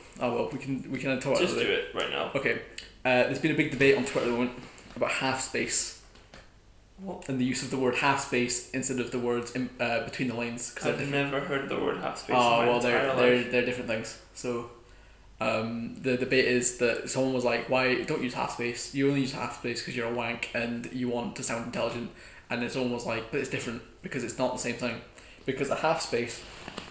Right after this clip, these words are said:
Speaker 1: is the space vertically in between the full back and the centre back, or the winger and the centre mid. And the, between the lines is in between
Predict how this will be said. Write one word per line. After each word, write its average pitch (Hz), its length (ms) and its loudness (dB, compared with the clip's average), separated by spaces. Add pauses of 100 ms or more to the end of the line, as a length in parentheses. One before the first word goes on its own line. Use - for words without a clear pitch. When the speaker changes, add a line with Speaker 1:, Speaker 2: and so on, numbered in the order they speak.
(320)
Speaker 1:
is 156 160 -2
the 135 80 0
space - 560 2 (220)
vertically 143 800 0 (180)
in 135 100 -2
between 127 260 -2
the 123 60 -2
full 143 260 0
back - 360 0
and 127 80 -6
the 123 60 -6
centre 143 200 0
back, - 300 -2 (100)
or 127 140 2
the 123 80 0
winger 123 300 0
and 127 160 -2
the 120 60 -4
centre - 220 -4
mid. 123 220 -2 (720)
And 123 200 2 (280)
the, 120 460 -2 (200)
between 156 220 0
the 131 80 2
lines 127 460 0
is 127 180 -2
in 123 140 -4
between 120 480 -4